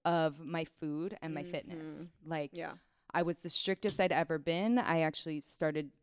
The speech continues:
Speaker 1: doing a couple photo shoots. So I
Speaker 2: Yeah.
Speaker 1: would, like, be on my normal routine and then diet hard for a month. Like, we, he'd
Speaker 2: Right.
Speaker 1: almost, like, do a little, like,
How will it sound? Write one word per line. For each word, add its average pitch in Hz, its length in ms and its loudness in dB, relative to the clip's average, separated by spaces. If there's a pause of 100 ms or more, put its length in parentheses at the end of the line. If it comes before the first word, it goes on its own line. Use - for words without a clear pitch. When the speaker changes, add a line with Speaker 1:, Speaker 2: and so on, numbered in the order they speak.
Speaker 1:
doing 156 280 2
a 147 60 -4
couple 151 280 -4
photo 143 340 4
shoots. 214 400 -2
So 156 100 0
I 139 60 2
Speaker 2:
Yeah. 156 80 -2
Speaker 1:
would, - 120 -4
like, 135 280 -4 (400)
be 151 100 0
on 156 80 4
my 156 100 4
normal 156 240 4
routine 151 460 0
and 135 140 -2
then 147 160 -2
diet 139 320 -2
hard 147 280 -2
for 147 160 -4
a 131 60 0
month. 143 300 0
Like, 127 120 -4 (380)
we, 139 120 2
he'd 151 180 -2
Speaker 2:
Right. 170 100 10
Speaker 1:
almost, 202 300 4
like, 165 180 0
do 160 180 0
a - 60 4
little, 151 240 -2
like, - 160 -4